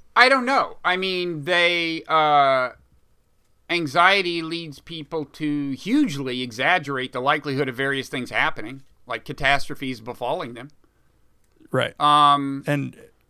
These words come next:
Speaker 2: and is because, as you point out, false positives are, are, are a good way for natural selection.
Speaker 1: Well, that, that's one
Speaker 2: <laughs>
Speaker 1: reason
Speaker 2: Yeah.
Speaker 1: you, they may exaggerate. I'm also arguing that there are things about the modern environment that make feelings even less reliable guides, uh,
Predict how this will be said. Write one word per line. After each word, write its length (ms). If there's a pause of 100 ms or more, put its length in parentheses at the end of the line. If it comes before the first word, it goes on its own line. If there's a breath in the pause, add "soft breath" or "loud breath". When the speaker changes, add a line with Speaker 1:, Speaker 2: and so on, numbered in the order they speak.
Speaker 2:
and 220 (340)
is 140
because, 420
as 100
you 60
point 220
out, 140
false 220
positives 540
are, 100 (240)
are, 560
are 380 (100)
a 80
good 260
way 180
for 120
natural 300
selection. 300
Speaker 1:
Well, 80
that, 180
that's 220
one 320
Speaker 2:
<laughs> 200
Speaker 1:
reason 340
Speaker 2:
Yeah. 80
Speaker 1:
you, 100
they 160
may 160
exaggerate. 440
I'm 120
also 240
arguing 300
that 120
there 120
are 40
things 420
about 280
the 40
modern 380
environment 640
that 120
make 260
feelings 600
even 500
less 420 (380 soft breath)
reliable 760
guides, 800
uh, 300